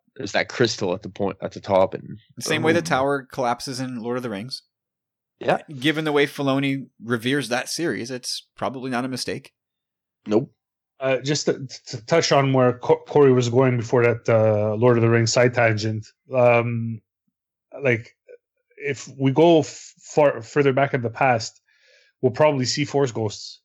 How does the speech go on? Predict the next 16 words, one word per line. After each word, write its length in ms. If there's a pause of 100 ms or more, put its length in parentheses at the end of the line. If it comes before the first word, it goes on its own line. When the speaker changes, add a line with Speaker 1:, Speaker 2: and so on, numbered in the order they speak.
Speaker 3:
again, 400 (640)
but 100
I 60
hope 180
it's 160
not 240 (160)
from 220
the 80
Jedi 320
perspective. 500
Like, 160
I, 120
I 160
want, 360
I 120
want, 440